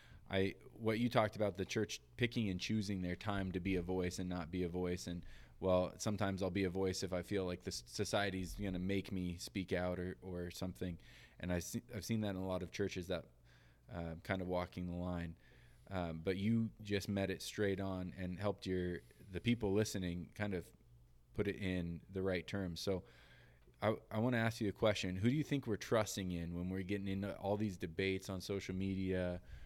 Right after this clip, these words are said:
Um, we're saying, "Well, th-, these people are in the right," or "These people are in the right," or, um, who, who are we trusting in when we do that?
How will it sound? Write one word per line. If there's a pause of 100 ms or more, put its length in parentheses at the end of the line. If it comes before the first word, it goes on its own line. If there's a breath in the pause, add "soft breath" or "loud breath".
(160 soft breath)
Um,
we're
saying,
"Well,
th-, (120)
these
people
are
in
the
right,"
or
"These
people
are
in
the
right,"
or, (440 soft breath)
um, (280)
who,
who
are
we
trusting
in
when
we
do
that?